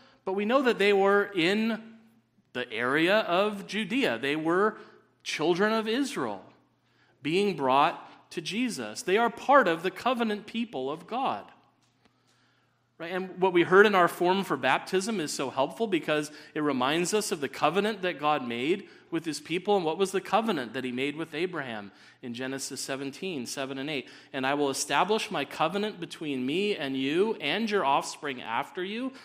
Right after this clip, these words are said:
throughout their generations for an everlasting covenant to be God to you and to your offspring after you." Right, in verse eight, he said, "I will be their God."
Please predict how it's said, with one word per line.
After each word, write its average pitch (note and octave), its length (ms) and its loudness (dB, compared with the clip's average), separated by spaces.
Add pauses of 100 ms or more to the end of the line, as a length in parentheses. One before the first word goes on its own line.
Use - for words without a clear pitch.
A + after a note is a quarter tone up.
(200)
throughout E3+ 540 6
their D#3+ 140 4
generations B2 1040 -4 (280)
for E3 180 -2
an D3+ 80 0
everlasting F#3 800 2
covenant D3+ 520 -2 (320)
to F3 120 -2
be G#3 180 2
God F#3 600 4
to - 120 -4
you D#3+ 500 0 (280)
and F#3 300 0
to - 120 -2
your E3 140 0
offspring D3 600 0
after D3+ 440 -4
you." G2+ 240 -10 (1700)
Right, C3+ 80 -16
in C#3 60 -10
verse C#3+ 220 -2
eight, G#3 100 2
he D#3 60 -2
said, C3+ 240 -2
"I C3 140 4
will F#3+ 180 0
be D3 240 0
their F#3+ 220 0
God." E3+ 580 2